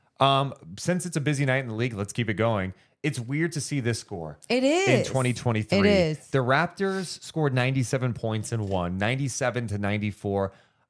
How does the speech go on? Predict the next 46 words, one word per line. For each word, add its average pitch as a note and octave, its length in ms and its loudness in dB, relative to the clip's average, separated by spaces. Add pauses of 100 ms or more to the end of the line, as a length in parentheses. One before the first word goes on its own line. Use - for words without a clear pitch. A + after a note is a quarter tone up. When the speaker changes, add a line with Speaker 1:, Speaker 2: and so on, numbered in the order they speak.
(100)
Speaker 1:
I D3+ 120 2
don't G3 120 0
even F#3 120 2
have E3 120 -2
to B2+ 240 -4
watch A#2 380 2
this C3+ 140 -4
game C3+ 240 -2
to A#2+ 80 -4
tell A#2 200 0
you A#2+ 180 0
this A2 200 -2
might A#2+ 180 0
be A2+ 120 0
the G#2 180 -2
ugliest G#2 440 -2
game G2+ 180 0
of F#2+ 80 0
the F2+ 80 -2
night. F2 340 -2 (360)
The B2+ 80 4
Raptors D3+ 640 0
shot C3+ 340 0
forty E3+ 420 -2
percent C3+ 600 -4
from A#2+ 160 -4
the G#2+ 80 -2
field. G2 560 -2 (1040)
Um, G#2+ 400 2
the A#2 160 0
Minnesota D3+ 460 -2
T-Wolves C#3 460 0
followed C3+ 260 2
it B2 120 0
up, A#2+ 280 0 (220)
shooting A#2+ 400 0
thirty-four D3 840 0
percent. A2 560 -4
They A#2 80 -2
were A#2+ 100 0
thirty-four D3 720 -2
of A2 140 -2
one A2 140 0
hundred B2 480 0
Speaker 2:
<laughs> - 20 -8
Speaker 1:
tonight. F#2+ 420 0